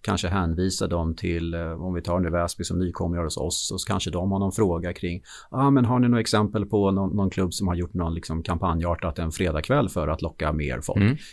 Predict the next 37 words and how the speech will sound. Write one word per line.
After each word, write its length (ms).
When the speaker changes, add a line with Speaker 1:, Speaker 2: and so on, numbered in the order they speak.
Speaker 1:
Nu 200
är 40
det 60
ju 200
fel 240
i 60
år 240
för 140
att 200
Väsby 260
har 40
kommit 200
upp 140
under 160
en 60
coronasäsong 580
när 100
man 100
inte 120
kan 120
göra 260
det, 120
men 120
det 60
är 60
ett 60
teoretiskt 300
exempel. 380
Då 100
kan 140
vi 80
säga 200
så 100
här, 60
"Ja, 60
men 200
verkligen, 560